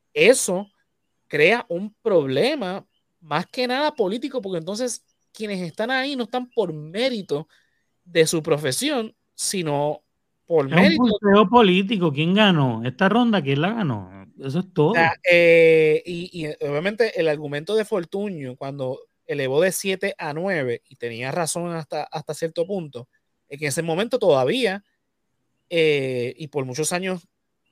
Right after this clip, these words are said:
Speaker 1: el Partido Popular había dominado el, el tribunal. Por muchísimos años, creo que eran treinta años que, que estuvo dominando el Partido Popular el tribunal.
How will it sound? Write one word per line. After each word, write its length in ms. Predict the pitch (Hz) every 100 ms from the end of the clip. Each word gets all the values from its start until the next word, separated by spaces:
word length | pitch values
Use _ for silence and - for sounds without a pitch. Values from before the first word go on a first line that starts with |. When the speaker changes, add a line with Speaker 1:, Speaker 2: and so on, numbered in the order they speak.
| _
Speaker 1:
el 240 | - 139 127 _ _ -
Partido 380 | 131 123 135 135
Popular 420 | 151 170 285 262
había 160 | 170
dominado 640 | 170 220 190 226 320 233 233
el, 200 | - 180 -
el 140 | 165
tribunal. 460 | 160 151 123 110 117 _ _ _ _ _ _ _ _ _ _ _ _
Por 100 | 139
muchísimos 520 | 131 123 180 277 269
años, 180 | 175 139
creo 120 | 143
que 80 | 220
eran 240 | 233 220 185
treinta 420 | 180 214 208 190
años 200 | 196 180
que, 160 | 165
que 220 | - - 165
estuvo 280 | 170 180
dominando 420 | 180 180 185 220 208
el 60 |
Partido 300 | 165 139 151
Popular 340 | 175 190 233 240
el 180 | 151 139
tribunal. 420 | 135 117 123 120